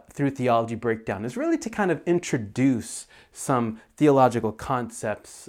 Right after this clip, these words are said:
uh, and people and, and more in books, uh, to those who may not be able to, t-, to, to attend a Bible college or seminary.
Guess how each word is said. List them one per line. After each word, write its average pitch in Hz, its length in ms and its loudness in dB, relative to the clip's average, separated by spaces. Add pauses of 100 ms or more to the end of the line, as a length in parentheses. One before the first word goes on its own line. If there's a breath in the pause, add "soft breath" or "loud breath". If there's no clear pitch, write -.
uh, 107 240 -8
and 104 140 -16
people 120 640 -4
and, 95 160 -12 (260 soft breath)
and 127 160 -4
more 139 400 4
in 107 120 -4
books, - 520 -2 (360 loud breath)
uh, 117 420 2 (100)
to 135 220 0
those 233 300 2
who 285 80 0
may 277 140 0
not 262 200 -2
be 247 80 -6
able 233 120 0
to, 226 120 -4
t-, - 380 -10
to, 185 140 -4
to 180 180 -2
attend 170 340 -4
a 131 60 -2
Bible 143 240 2
college 143 300 0
or 135 80 -6
seminary. 165 420 -4